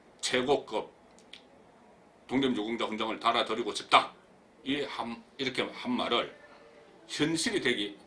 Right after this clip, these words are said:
하기 위해서, 현실이 되게 하기 위해서 보훈처가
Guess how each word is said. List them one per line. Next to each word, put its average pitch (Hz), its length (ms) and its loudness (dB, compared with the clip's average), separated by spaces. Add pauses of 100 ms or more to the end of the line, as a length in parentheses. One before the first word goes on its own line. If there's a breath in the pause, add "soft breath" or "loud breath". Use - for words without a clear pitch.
(200)
하기 139 300 0
위해서, 82 340 -6 (300)
현실이 139 460 0
되게 120 200 0
하기 123 200 0
위해서 - 340 -8 (420)
보훈처가 120 560 0